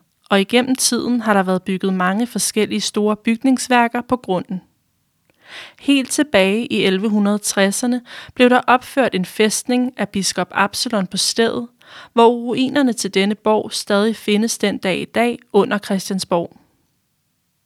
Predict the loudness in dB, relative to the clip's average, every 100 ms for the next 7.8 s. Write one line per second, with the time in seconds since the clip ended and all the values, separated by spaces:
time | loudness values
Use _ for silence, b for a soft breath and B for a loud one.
0 | _ _ _ B B B B -2 -2 2
1 | 4 4 2 2 4 4 2 0 -2 -2
2 | -2 0 0 0 0 0 0 0 0 2
3 | 0 0 0 -2 0 -2 -2 -4 -4 -4
4 | -6 -6 -4 -2 0 -2 -4 -4 -4 -2
5 | -2 -2 -4 0 0 0 -10 B B B
6 | 0 2 0 2 2 4 2 2 2 0
7 | 0 -2 -4 -2 -2 -2 -4